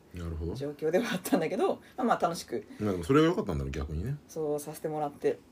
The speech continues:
Speaker 1: うん。
Speaker 2: で、まあ、その中で、その、お互いのそのさ、あの、得意不得意みたいなのがあったから、うんと、まあ、助け合って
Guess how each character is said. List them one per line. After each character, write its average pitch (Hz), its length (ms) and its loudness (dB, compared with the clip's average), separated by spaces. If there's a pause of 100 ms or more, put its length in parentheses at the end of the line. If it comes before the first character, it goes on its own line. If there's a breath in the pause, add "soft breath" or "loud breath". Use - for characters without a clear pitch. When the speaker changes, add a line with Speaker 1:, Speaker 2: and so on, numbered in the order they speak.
Speaker 1:
う 113 40 -6
ん。 101 180 -8 (520)
Speaker 2:
で、 131 340 0 (260 soft breath)
ま 226 60 0
あ、 - 20 0
そ 254 120 0
の 370 80 0
中 415 180 0
で、 147 80 2
そ 147 120 0
の、 120 680 -6
お 175 60 -10
互 240 260 8
い - 20 6
の 247 80 2
そ 269 100 -4
の 202 80 -4
さ、 175 280 0
あ 156 100 -4
の、 139 360 -2
得 175 240 2
意 170 60 8
不 - 100 -10
得 170 200 0
意 135 40 2
み 131 60 -4
た 143 100 -6
い - 20 -8
な 127 60 -8
の 135 60 -10
が - 80 -2
あ 170 40 -2
っ - 80 -16
た - 100 -6
か 165 80 -8
ら、 247 280 0 (960 loud breath)
う - 40 -10
ん 151 200 -8
と、 135 680 0
ま 170 120 -4
あ、 180 60 -6
助 185 160 4
け - 20 12
合 202 60 6
っ - 40 -18
て - 180 -6